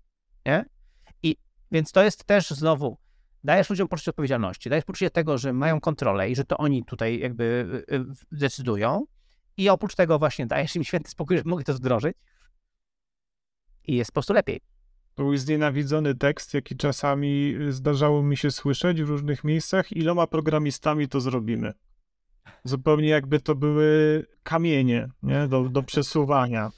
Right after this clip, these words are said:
Speaker 2: nie? Więcej kamieni do tego wiaderka. I to strasznie takie odczłowieczające.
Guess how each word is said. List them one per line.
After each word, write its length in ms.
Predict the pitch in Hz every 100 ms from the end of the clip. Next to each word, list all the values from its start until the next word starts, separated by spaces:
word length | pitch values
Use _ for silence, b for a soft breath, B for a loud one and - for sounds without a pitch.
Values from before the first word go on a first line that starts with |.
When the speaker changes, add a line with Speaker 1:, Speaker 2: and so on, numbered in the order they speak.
| -
Speaker 2:
nie? 320 | 127 139 135 - -
Więcej 360 | 165 156 156 151
kamieni 440 | 151 151 151 147
do 140 | 139
tego 300 | 131 139 135
wiaderka. 580 | 123 127 123 120 - 113 - b b b b
I 260 | 143 139 139
to 220 | 131 139 135 _ _
strasznie 440 | - - 170 -
takie 600 | 175 170 170 165 165 165 - -
odczłowieczające. 1200 | 165 - - 190 180 185 226 254 151 123 - 110